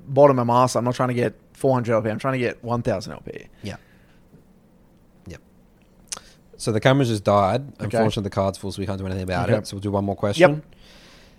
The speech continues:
Speaker 2: This is from Eric extending slash cutting the games of my three block.
Speaker 1: Okay.
Speaker 2: "Hey guys, you guys talk a lot about the three block and I've given it some thought. I'm a diamond mid laner on E U West and me and my friend have always done the three block, we just didn't know.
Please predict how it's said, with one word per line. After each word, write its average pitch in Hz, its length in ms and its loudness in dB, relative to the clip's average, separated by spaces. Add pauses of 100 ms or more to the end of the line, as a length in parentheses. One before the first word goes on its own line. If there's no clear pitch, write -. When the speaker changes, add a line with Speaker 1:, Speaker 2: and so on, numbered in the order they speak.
Speaker 2:
This 131 220 4
is 135 220 8
from 127 480 6
Eric - 640 4 (100)
extending 160 580 2
slash 156 240 4
cutting 139 320 4
the 135 80 0
games 117 360 2
of 110 80 -2
my 110 120 2
three 113 280 0
block. 101 380 -4 (100)
Speaker 1:
Okay. 151 260 6 (800)
Speaker 2:
"Hey 151 140 6
guys, 139 300 10
you 131 60 0
guys 151 160 8
talk 143 240 4
a 139 40 2
lot 131 180 6
about 120 200 4
the 113 80 -6
three 120 280 0
block 123 340 2
and 113 100 -4
I've 104 180 -2
given 120 200 2
it 120 80 0
some 107 200 -4
thought. 101 420 -2
I'm 104 160 -4
a 104 60 -2
diamond 139 920 2
mid 113 220 -2
laner 127 360 2
on 107 120 -4
E 110 160 -2
U 123 120 2
West 113 300 0
and 104 220 -6
me 120 140 2
and 127 80 2
my 120 100 4
friend 113 300 -4
have 107 100 -6
always 117 380 0
done 110 220 0
the 104 80 -2
three 107 260 -4
block, 104 280 -2
we 104 60 -4
just 95 180 -8
didn't 98 240 -6
know. 90 360 -8